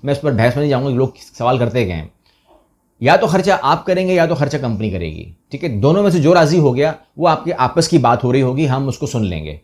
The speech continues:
हम भी ती-, तीसरे पीछे बैठे हुए होंगे, वही हम देखेंगे, आपको भी सुनेंगे,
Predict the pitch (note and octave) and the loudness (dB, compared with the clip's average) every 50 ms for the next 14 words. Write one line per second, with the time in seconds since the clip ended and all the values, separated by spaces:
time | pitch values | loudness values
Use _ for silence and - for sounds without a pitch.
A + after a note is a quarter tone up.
0 | _ _ - A#2+ C3+ D3+ E3 D#3+ - C#3+ C3+ - C#3+ C#3 A2 D#3+ D3 C#3+ B2 C3 | _ _ -2 0 4 4 4 2 2 -2 -4 -2 -2 -2 0 0 0 0 0 0
1 | B2+ G#2+ G#2 G2+ F#2+ A2 G2 F2+ E2 D#2 D2 D2 - _ _ _ _ - A2+ A2+ | 0 0 0 0 0 0 -2 -2 -6 -8 -12 -14 -18 _ _ _ _ -4 -2 0
2 | A2+ A#2 - G2+ - A#2+ C3 A#2 B2 A#2+ C#3+ D#3 D#3 D#3 - - A2 A#2 - - | 0 -2 -2 -2 0 0 2 2 2 2 2 2 2 2 2 2 0 -4 -2 -2
3 | D#3 D#3 E3 D#3 D#3 D3+ D#3 E3 E3+ F3+ F3+ | 0 0 0 0 0 0 0 0 -2 -2 -4